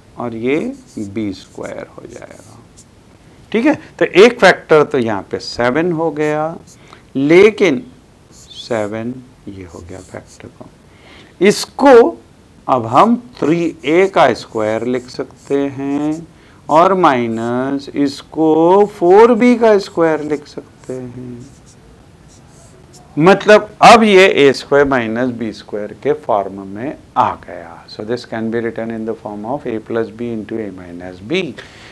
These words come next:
means the factors will become seven into, पहला फैक्टर होगा थ्री ए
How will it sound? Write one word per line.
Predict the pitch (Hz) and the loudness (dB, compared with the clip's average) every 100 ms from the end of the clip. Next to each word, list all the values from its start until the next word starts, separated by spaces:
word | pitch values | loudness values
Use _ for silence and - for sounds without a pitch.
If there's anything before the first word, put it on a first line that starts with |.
| - 156 | -8 2
means | 214 220 202 226 - | 6 6 6 2 2
the | 170 120 147 | -2 2 2
factors | 147 - 165 - _ - 208 214 - | 4 4 2 0 _ 2 2 2 -4
will | 160 190 196 | 0 0 2
become | 151 151 135 131 135 | -2 -2 0 0 -2
seven | - - - 135 151 202 190 | -4 -6 -2 0 2 2 2
into, | 143 110 - 117 135 170 226 _ - - _ - - _ - | 0 -2 -4 -4 -2 -4 -8 _ -20 -20 _ -20 -20 _ 2
पहला | 143 147 165 | 4 6 6
फैक्टर | 170 165 - 165 | 4 0 -2 0
होगा | 165 165 151 170 170 - - | 2 2 2 0 0 -8 -8
थ्री | 127 139 135 - - | -4 -2 -4 -8 -4
ए | 147 170 190 | 0 2 4